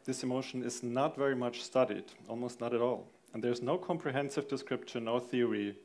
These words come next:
about this emotion. Well, maybe it's too unimportant and too infrequent to study. To find out,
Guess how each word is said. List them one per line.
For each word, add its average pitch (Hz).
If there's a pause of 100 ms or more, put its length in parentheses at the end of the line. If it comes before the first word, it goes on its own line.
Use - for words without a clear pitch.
(180)
about 107
this 104
emotion. 101 (880)
Well, 110
maybe 143
it's 156
too 160
unimportant 147
and 117
too 165
infrequent 156
to -
study. 175 (1040)
To 143
find 147
out, 202